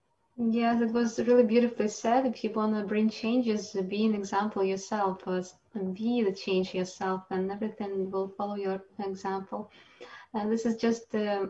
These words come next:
wonderful and inspiring to hear from you. And in terms of, um, society, we would like to ask you: How do you envision such kind of society where everyone feels happy and lives in comfort? How do you envision creative society?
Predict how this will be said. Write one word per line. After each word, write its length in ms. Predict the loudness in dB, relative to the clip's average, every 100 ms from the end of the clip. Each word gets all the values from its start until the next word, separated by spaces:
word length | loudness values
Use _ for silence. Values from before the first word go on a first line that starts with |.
| -2
wonderful 500 | 2 2 2 2 2
and 140 | 2
inspiring 520 | -2 0 2 4 2
to 80 | 2
hear 240 | 2 2 2
from 240 | 2 2
you. 260 | 2 -2 -4 -18 -20 -2
And 180 | 2 4
in 140 | 4 2
terms 440 | 2 4 4 2
of, 220 | -2 -2 -4
um, 280 | -4 -4 -6
society, 500 | -6 0 2 2 0
we 80 | -2
would 160 | 0
like 280 | 2 4 2 -2 -10
to 320 | -10 -6 -4 0
ask 360 | 0 0 -2
you: 80 | -2
How 260 | 0 2 2
do 80 |
you 180 | 4 4 4
envision 680 | 2 2 2 0 -2 -6
such 300 | -6 -8 -6
kind 180 | -6 -6
of 80 | -8
society 720 | -12 -10 -4 -2 -4 -4 -2
where 200 | -2 -2
everyone 500 | 0 2 4 2 0
feels 360 | -2 -2 -4 -8 -20 -20 -8
happy 400 | -4 0 2 2
and 180 | 2
lives 220 | 0 2 2
in 140 | 2
comfort? 520 | 2 0 0 -2 -8
How 220 | -2 2
do 80 | 4
you 60 | 6
envision 440 | 4 4 2 2
creative 320 | 0 0 -2
society? 720 | -4 -14 -8 -4 -4 -6 -14